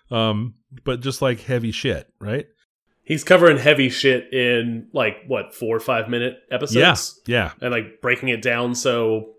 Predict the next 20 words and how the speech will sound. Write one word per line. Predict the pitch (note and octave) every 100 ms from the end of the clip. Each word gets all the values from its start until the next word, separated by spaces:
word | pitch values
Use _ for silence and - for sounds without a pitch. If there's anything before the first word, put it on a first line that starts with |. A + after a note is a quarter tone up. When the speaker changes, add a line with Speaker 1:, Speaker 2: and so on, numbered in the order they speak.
| _ A#2+
Speaker 2:
I |
don't | A2 A2
know, | G#2 A2+ - _ _ _ _ _
uh, | - A2 G#2+ G#2 G#2 G#2 G#2 -
Luddites, | B2 A#2+ A#2 C#3
Luddites | B2+ A#2+ A#2+
like | A#2+
us | B2 B2
can | C#3
understand? | B2+ B2 B2+ B2+ C#3 _ _ _ _ _ _ _ _ _ _ _ _ _ -
Speaker 1:
Ideally, | C3 A#3+ G#3+ A2 A#2 - _
yes. | E3 - - - - _
And | A#2+ A#2
if | A2
not | D3+ F3 E3 -
understand, | C3+ A2 - G3+ G3 E2+ C#2 E2 - _ -
uh, | G#2 F#2+ F#2+
talk | - B2+ A#2+
about | A2 G2+
how | F2 G2+ G2 F#2+ F#2